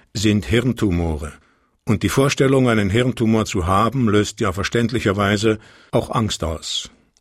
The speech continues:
Wie wird man darauf aufmerksam? Hier Beispiele von Krankheitszeichen, von Symptomen, die darauf hindeuten können.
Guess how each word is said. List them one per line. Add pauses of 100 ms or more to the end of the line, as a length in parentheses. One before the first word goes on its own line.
(140)
Wie
wird
man
darauf
aufmerksam? (520)
Hier
Beispiele
von
Krankheitszeichen,
von
Symptomen, (480)
die
darauf
hindeuten
können.